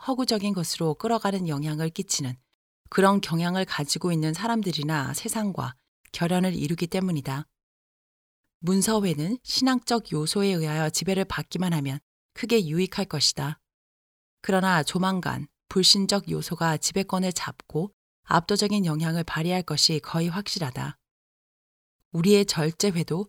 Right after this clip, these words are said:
그것과 똑같다. 사업의 엄숙함이 모두 피상적인 것으로 가리워져 있고 계속적인 유혹이 우리가 구원하고자 하는 젊은이들 앞에 놓여 있다.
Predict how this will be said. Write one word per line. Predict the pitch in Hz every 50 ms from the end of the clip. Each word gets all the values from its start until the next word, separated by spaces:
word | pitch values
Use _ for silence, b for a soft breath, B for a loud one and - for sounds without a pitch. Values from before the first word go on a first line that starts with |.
| _ -
그것과 | - 170 170 185 170 _ - 190 180
똑같다. | 170 - 175 175 - - 185 - - - 135 139 - _ _ _ _ _ _ _ _ _ _ _ _ _ _ _ _ _ _ _ -
사업의 | - - 262 240 220 233 220
엄숙함이 | - - 175 180 180 - - - - 185 175 180 175 160 143
모두 | 139 156 175 170 196 196
피상적인 | - - - - 262 240 233 - 208 - 202 202
것으로 | 170 160 151 - - - 165 151 131
가리워져 | - - - 170 175 180 185 180 170 - 165
있고 | 151 135 _ - - 135 139 - _ _ _ _ _ _ _ _ _ _ -
계속적인 | - 196 185 - 202 - 208 196 190 196 175 165 156
유혹이 | 165 165 151 185 175 165 - 151 147 180 208 - _ _ -
우리가 | - - 165 - 185 165 135 135
구원하고자 | - - 190 190 196 190 180 170 185 180 196 180
하는 | 170 170 175 170
젊은이들 | - - 147 147 160 175 175 180 165 - 170
앞에 | 160 143 - 180
놓여 | 165 151 147 151 156
있다. | 147 135 - - 135 139 151